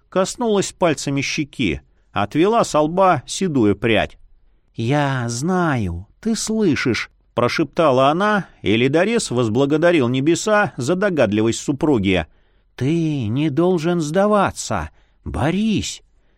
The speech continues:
К горлу подкатил ком, и Яр стиснул кулаки.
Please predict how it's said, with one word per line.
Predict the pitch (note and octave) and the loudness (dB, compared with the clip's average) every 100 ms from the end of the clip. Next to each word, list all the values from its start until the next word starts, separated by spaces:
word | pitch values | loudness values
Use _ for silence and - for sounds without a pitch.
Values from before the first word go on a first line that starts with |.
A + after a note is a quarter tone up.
| _ | _
К | - B2 | -6 -4
горлу | F3 A3+ G3+ G3+ F#3+ | 2 2 4 2 2
подкатил | - C#3+ C#3 C3 D3+ D3 | -2 0 0 0 0 0
ком, | - D3 F2+ - _ _ _ | 2 2 2 -4 _ _ _
и | F3+ | 0
Яр | F#3 F3+ | 2 2
стиснул | - - B2+ - A2 | 0 -2 -2 -2 -6
кулаки. | G2+ C3 C#3+ C#3+ A#2+ D#2+ | -2 2 2 0 -2 -2